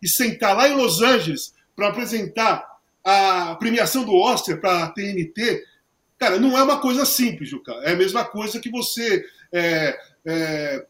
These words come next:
jogar num time e, de repente, ser convocado e vai jogar no Maracanã lotado, sabe? E você joga num time, nunca foi convocado e é convocado. Então, eu dou, com mesmo, com, mesmo com as dificuldades, às vezes elas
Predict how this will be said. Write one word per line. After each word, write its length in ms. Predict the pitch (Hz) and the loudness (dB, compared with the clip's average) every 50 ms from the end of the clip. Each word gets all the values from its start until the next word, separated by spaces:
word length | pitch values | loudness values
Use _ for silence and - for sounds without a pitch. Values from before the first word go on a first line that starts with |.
| _ _ | _ _
jogar 500 | - - 214 208 190 156 196 208 214 208 | -4 0 2 2 4 6 6 6 8 6
num 200 | 220 226 202 165 | 4 0 -2 -2
time 520 | - - 202 220 233 254 269 294 311 294 269 | -2 0 0 2 0 0 2 0 0 0 -2
e, 60 | 247 | -2
de 80 | 254 | 0
repente, 420 | 226 220 214 - - 226 247 240 - | 2 2 0 0 0 -4 -4 -4 -2
ser 180 | - 262 247 | -2 -2 -2
convocado 640 | - 247 226 226 240 233 - - 208 214 233 - 285 | -2 -2 -4 -4 -4 -6 0 2 2 2 4 2 0
e 40 | 262 | 0
vai 120 | 269 254 | 0 0
jogar 160 | 254 247 254 | 0 0 0
no 80 | 254 247 | 2 2
Maracanã 380 | 254 254 262 254 - 254 262 | 2 2 0 0 0 -2 0
lotado, 480 | 269 302 359 349 - 240 175 - - - _ _ _ _ _ _ | 0 0 0 -2 -2 -2 -2 -4 -4 -12 _ _ _ _ _ _
sabe? 240 | _ 180 175 160 - - - - _ _ | _ -4 -4 -4 -8 -16 -20 -20 _ _
E 60 | - - | -12 -10
você 160 | - 131 120 | -10 -8 -8
joga 180 | 147 139 147 | -6 -2 -2
num 140 | 170 226 233 | -2 -2 0
time, 200 | 240 285 262 220 | 0 0 0 0
nunca 220 | 208 226 - 196 - | 0 -2 -6 -6 -6
foi 100 | 220 190 | -6 -8
convocado 560 | 214 220 214 220 226 - - 226 247 240 269 | -8 -6 -6 -6 -6 -4 -2 -2 -2 -2 -4
e 40 | 254 | -8
é 20 | |
convocado. 460 | - - 262 269 262 - 208 180 190 | -8 -8 -8 -8 -4 -2 -2 -2 -2
Então, 240 | 175 151 240 240 254 | -2 -4 -2 0 2
eu 180 | 294 302 302 - | 2 0 0 -2
dou, 220 | 202 220 247 254 254 - - _ | -2 -2 -2 -2 -4 -8 -12 _
com 140 | 220 214 202 | -2 -2 0
mesmo, 300 | 226 311 339 277 - - | 2 0 0 -2 -2 -8
com, 120 | - 226 | -12 -8
mesmo 320 | 214 214 302 339 311 330 - | -4 0 0 0 0 0 -4
com 60 | 269 | -4
as 80 | 226 | -6
dificuldades, 840 | 220 233 - 254 - - 185 165 160 160 185 208 208 202 185 170 175 - - - - - - | -8 -8 -10 -10 -6 -6 -4 0 2 2 4 4 2 0 0 -2 -6 -10 -10 -12 -18 -10 -4
às 200 | 175 175 165 147 | -4 -4 -2 -2
vezes 220 | 196 240 233 185 226 | -4 -4 -4 -2 -2
elas 320 | 220 220 208 165 - | 0 0 0 -2 -4